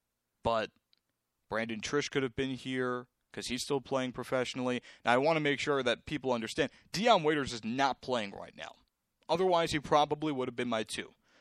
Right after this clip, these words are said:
So I want that to be known. He's not playing right now. So there's that. All right. We talked about Syracuse basketball in a fantasy,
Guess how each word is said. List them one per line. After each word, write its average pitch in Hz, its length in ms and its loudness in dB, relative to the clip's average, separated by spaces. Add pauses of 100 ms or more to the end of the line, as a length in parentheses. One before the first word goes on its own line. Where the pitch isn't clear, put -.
(120)
So 135 440 2
I 127 100 2
want 139 260 0
that 147 180 4
to - 140 2
be 160 180 -2
known. 120 460 0 (360)
He's 131 240 -2
not 143 300 2
playing 147 360 2
right 104 260 0
now. 85 340 -8 (1400)
So - 160 -10
there's 95 220 -10
that. 76 220 -10 (2000)
All 170 140 8
right. 113 220 4 (360)
We 147 120 -2
talked 180 340 2
about 165 360 6 (400)
Syracuse 170 540 0
basketball 160 800 2
in 151 320 0
a 135 80 2
fantasy, 175 960 -2